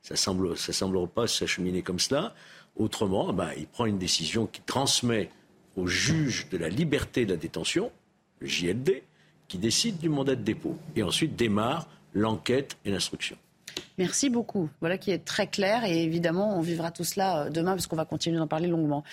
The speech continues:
Speaker 2: J'aimerais aussi évidemment, Amaury, qu'on revienne à, au parcours, euh, administratif avant de parler, euh, peut-être du parcours, euh, migratoire, euh, stricto sensu, mais administratif en France pour commencer.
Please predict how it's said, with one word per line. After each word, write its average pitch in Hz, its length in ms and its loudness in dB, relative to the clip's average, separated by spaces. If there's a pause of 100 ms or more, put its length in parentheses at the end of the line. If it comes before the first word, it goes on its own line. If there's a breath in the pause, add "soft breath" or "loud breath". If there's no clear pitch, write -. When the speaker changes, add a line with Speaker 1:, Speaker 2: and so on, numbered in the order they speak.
(140 loud breath)
Speaker 2:
J'aimerais 190 260 2
aussi 190 220 2
évidemment, 165 380 4
Amaury, 160 300 2
qu'on 175 100 -2
revienne 156 320 0
à, 143 220 0
au 143 80 0
parcours, 160 480 -2
euh, 135 100 0 (480 loud breath)
administratif 214 1000 2
avant 160 180 2
de 160 60 2
parler, 170 420 2
euh, 143 160 0
peut-être 147 460 -4
du 139 120 -6
parcours, 147 480 -4
euh, - 460 -4
migratoire, 196 720 2
euh, 160 420 2
stricto 214 380 -2
sensu, 220 320 0
mais 240 200 0
administratif 240 1000 0 (580 loud breath)
en 190 60 0
France - 460 -2
pour - 180 -6
commencer. 180 560 0